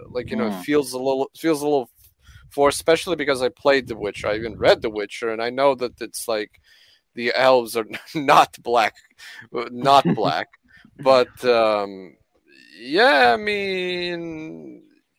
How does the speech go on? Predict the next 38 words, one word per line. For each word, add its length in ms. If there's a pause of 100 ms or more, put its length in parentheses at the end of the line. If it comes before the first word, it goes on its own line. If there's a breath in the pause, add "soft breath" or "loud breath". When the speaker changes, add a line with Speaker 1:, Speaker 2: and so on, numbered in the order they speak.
(160)
Speaker 1:
c-, 380
I 40
guess 440
you 80
could 260
overlook 680
it, 160
but 140
then 160
again, 360
it's, 440
uh, 400
it, 440
it 60
all 160
depends 380
how 120
they 180
execute 580
it. 260 (440)
Like, 240
if 160
they 60
Speaker 2:
Right, 180
Speaker 1:
make 180
Speaker 2:
and, 120
Speaker 1:
a 80
Speaker 2:
and 100
Speaker 1:
story 440
amazing 680 (480)
and 120
they 120
add, 260
like, 260
black 280 (340)
hobbits 520
or 60
something, 420